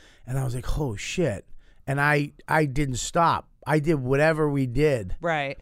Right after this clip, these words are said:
Speaker 1: You know, um, there was many groups of people.
Speaker 2: Where is he now? Do you have any
Speaker 1: I
Speaker 2: idea?
Speaker 1: don't know. I
Speaker 2: We
Speaker 1: think
Speaker 2: should,
Speaker 1: he's
Speaker 2: we
Speaker 1: in
Speaker 2: should
Speaker 1: New Hampshire with kids.
Speaker 2: Wow.
Speaker 1: You know, a lot of these guys, I,
Speaker 2: Right.
Speaker 1: I don't know, but, and
Speaker 2: So you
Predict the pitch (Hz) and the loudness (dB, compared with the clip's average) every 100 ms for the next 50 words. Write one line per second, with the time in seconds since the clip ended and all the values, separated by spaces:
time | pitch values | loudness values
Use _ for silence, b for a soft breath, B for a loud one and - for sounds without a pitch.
0 | - 127 123 120 117 117 113 107 101 92 | -14 -4 -2 0 -2 -4 -4 -6 -6 -6
1 | 92 190 196 151 180 208 185 131 131 151 | -2 2 2 2 2 2 0 -4 0 4
2 | 196 - - 123 - 156 160 - 226 247 | 4 2 0 -2 2 4 4 2 4 4
3 | 277 254 226 196 196 110 - 135 127 131 | 2 -2 -2 -2 -4 -6 -10 -8 -8 -4
4 | 123 120 127 123 110 101 101 104 101 - | -4 -4 -2 -2 -2 -4 -6 -4 -4 -4
5 | - - - 151 135 139 139 113 104 107 | -10 -8 -6 -4 -4 -4 -4 -4 -4 -4
6 | 110 104 - 101 98 - 98 95 98 - | -4 -6 -8 -8 -8 -8 -8 -8 -12 -16
7 | - - _ _ 117 107 113 110 117 117 | -18 -20 _ _ -16 -14 -14 -10 -6 -6
8 | 107 104 123 127 160 160 151 120 135 117 | -6 -6 -2 2 4 4 2 -2 -2 0
9 | 117 104 107 190 156 113 110 98 101 101 | -2 -4 -2 0 0 -2 -4 -6 -8 -8
10 | 98 101 - B B B B 196 226 - | -8 -8 -10 B B B B -2 -2 -8
11 | - - - - 269 254 262 | -20 -20 -20 -2 0 2 2